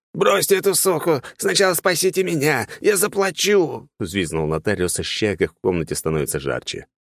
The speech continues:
Но пожарным было плевать. Они не спеша привязали девчонку к верёвке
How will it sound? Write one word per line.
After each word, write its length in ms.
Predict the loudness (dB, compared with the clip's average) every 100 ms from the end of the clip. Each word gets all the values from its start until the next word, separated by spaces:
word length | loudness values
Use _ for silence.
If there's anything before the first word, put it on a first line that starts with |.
| _ _ _ -4
Но 240 | -2 -2
пожарным 560 | 0 0 2 0 0 0
было 200 | 0 -2
плевать. 440 | -6 -8 -8 -14 _ _ _ _ -4
Они 320 | 0 2 2
не 120 | 0
спеша 400 | -2 -4 -2 -2
привязали 500 | 0 0 2 2 2
девчонку 500 | -2 0 -2 -2 -8
к 80 | -6
верёвке 560 | 0 0 0 -2 -6